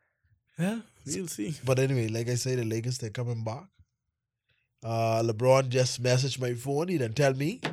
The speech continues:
Speaker 2: that this was just a hoax, and he's just trying his hardest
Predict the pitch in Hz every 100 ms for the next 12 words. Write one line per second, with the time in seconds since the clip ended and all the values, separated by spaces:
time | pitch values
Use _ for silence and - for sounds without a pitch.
0 | - _ _ _ - 120 120 135 120 107
1 | 139 156 139 160 214 - - - - 120
2 | 120 123 123 - 143 135 127 147 143 147
3 | 185 - -